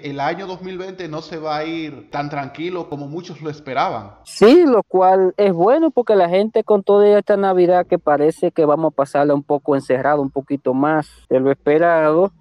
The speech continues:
Speaker 2: eso puede traer esperanza de que el año que entra va a ser muy esperanzador y de que se pueda recuperar por lo menos un poco de dinero robado y de que las instituciones en verdad empiecen a funcionar, que es lo que pasa en este país,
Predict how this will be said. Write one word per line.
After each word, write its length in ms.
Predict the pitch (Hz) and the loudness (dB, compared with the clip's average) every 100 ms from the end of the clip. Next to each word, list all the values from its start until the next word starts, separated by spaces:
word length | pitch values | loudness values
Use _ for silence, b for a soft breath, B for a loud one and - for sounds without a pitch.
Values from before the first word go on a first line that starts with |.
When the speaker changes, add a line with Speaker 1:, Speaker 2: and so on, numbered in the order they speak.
| - | -4
Speaker 2:
eso 240 | 220 285 | 0 0
puede 240 | 285 285 277 | 2 2 2
traer 240 | 269 269 | 2 2
esperanza 560 | 269 269 254 277 320 285 | 2 0 2 0 2 2
de 100 | 269 | 2
que 120 | 226 | 2
el 80 | 214 | 2
año 240 | 220 240 | 0 -2
que 240 | - 247 254 | 2 2 2
entra 260 | 269 247 | 2 0
va 120 | 220 | 2
a 40 | 202 | 2
ser 160 | 214 | 0
muy 180 | 208 220 | 2 2
esperanzador 880 | 208 202 196 185 190 170 202 277 262 | 0 0 0 0 0 2 4 2 2
y 120 | 208 | 0
de 120 | 170 | 0
que 160 | 165 170 | 0 -4
se 140 | - | -4
pueda 320 | 147 170 185 190 | -2 2 2 2
recuperar 640 | 190 190 175 170 156 185 | 0 -2 0 2 2 2
por 160 | - 185 | 2 0
lo 100 | 175 | 2
menos 320 | 170 180 175 | 0 0 0
un 100 | 170 | 0
poco 340 | 175 170 170 | 0 2 2
de 120 | 165 160 | 2 2
dinero 440 | 151 151 151 147 | 2 2 2 0
robado 800 | 135 120 135 165 170 156 165 262 - | 0 0 0 2 2 2 0 -2 0
y 140 | 247 | 2
de 120 | 247 | 2
que 140 | 233 233 | 2 2
las 180 | 226 226 | 2 0
instituciones 540 | 202 202 185 214 240 | 0 0 2 2 2
en 80 | 220 | 2
verdad 200 | 196 208 | 2 2
empiecen 440 | 196 190 185 196 | 2 0 0 0
a 80 | 185 | 0
funcionar, 600 | - 170 156 143 170 180 | 0 0 2 2 0 0
que 120 | - | 0
es 60 | 135 | 0
lo 80 | 156 | 0
que 140 | - | -2
pasa 320 | - 143 160 | -2 -2 0
en 60 | 131 | -2
este 180 | 120 117 | -2 -2
país, 260 | 123 147 | 0 0